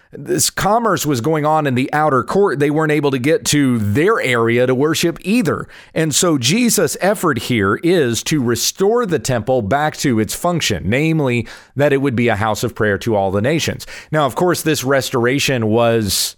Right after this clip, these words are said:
temporary since Jesus himself is the temple. He is our access to the Father. He is the way that we get to God. For the time being, i-, as an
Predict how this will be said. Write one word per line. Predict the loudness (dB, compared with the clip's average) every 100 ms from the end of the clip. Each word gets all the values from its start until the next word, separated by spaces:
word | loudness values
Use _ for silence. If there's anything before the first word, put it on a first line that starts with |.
| _
temporary | -4 -2 0 0 2 2 0 -2 -4 -14 _ _ -6
since | -2 -2 -2
Jesus | 0 2 2 0 0 0
himself | -2 -2 0 0 0 -4 -10 -20 _ -6
is | -2 -2
the | -2 -2
temple. | -2 -4 -4 -8 _ _ _
He | -4 -2 0 0
is | 2 2 0 -4 -4
our | -2 -2 -2
access | -2 -2 -2 0 -2 -4 -8 -14 _ -6
to | -2 0
the | 0
Father. | 0 0 0 -4 -8 _ _
He | -2 0
is | 0 -2
the | 0
way | 2 2 2
that | 0
we | -2 0
get | -2 -2
to | -2 0
God. | 0 0 0 -4 -8 -14 -20 -18 -4
For | -2
the | 0
time | 0 0 0 0
being, | 0 0 0 -2 -4 _ _ -6
i-, | -2 0 0
as | 0 0 0 -2 -2
an | -4